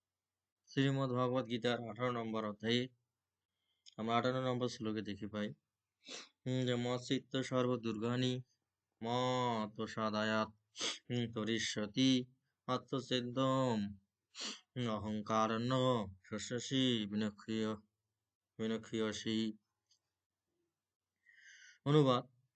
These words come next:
"এভাবে মৎগত চিত্র হলে তুমি আমার প্রসাদে সমস্ত প্রতিবন্ধক থেকে উত্তীর্ণ হইবে, কিন্তু তুমি যদি অহংকারবশত আমার কথা না শোনো, তাহলে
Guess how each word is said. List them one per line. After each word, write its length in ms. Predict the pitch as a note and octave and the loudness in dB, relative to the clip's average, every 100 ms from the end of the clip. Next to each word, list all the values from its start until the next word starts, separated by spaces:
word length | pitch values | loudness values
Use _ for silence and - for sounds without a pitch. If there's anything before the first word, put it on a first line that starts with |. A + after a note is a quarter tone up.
| - | 4
"এভাবে 320 | D3 D3 D#3+ | 6 8 6
মৎগত 460 | D3+ C#3 C#3 D3 C#3+ | 6 2 2 2 2
চিত্র 320 | C#3+ C3 B2+ C#3 B2 | 0 0 0 0 4
হলে 220 | A#2+ A#2+ C3 - - | 4 4 0 -8 -4
তুমি 200 | C#3 C3 | 0 2
আমার 340 | A#2 A#2+ C3 B2+ | 2 4 4 4
প্রসাদে 360 | C3 B2+ B2+ | -2 -2 -4
সমস্ত 440 | A#2+ A#2 A#2+ B2+ C3+ | -2 0 0 0 -2
প্রতিবন্ধক 680 | B2+ A#2 A#2 A#2+ A#2 A#2+ A#2+ - | -4 -2 0 0 0 0 -2 -2
থেকে 200 | A#2 A2 G#2 | -4 -2 -2
উত্তীর্ণ 360 | A2+ - D3+ C#3+ A#2 | -4 -2 0 0 0
হইবে, 260 | G#2 F#2+ F#2 _ _ _ _ _ - | -2 -4 -10 _ _ _ _ _ -4
কিন্তু 220 | D3+ D#3 C#3+ | 0 2 0
তুমি 300 | C#3 C#3+ C#3+ B2+ | 0 2 4 4
যদি 220 | B2+ B2+ | 2 4
অহংকারবশত 680 | B2 A#2 B2 C#3 C#3 C3+ C#3 | 2 2 0 0 0 -2 -2
আমার 260 | C3 A#2 A#2+ | -2 0 -2
কথা 240 | A#2 A2+ A2 | -4 -4 -2
না 140 | A2+ | 0
শোনো, 300 | C3 C#3+ B2+ G2+ - _ - | 0 0 0 -2 -8 _ -4
তাহলে 360 | A2 A#2 A#2+ | -2 0 0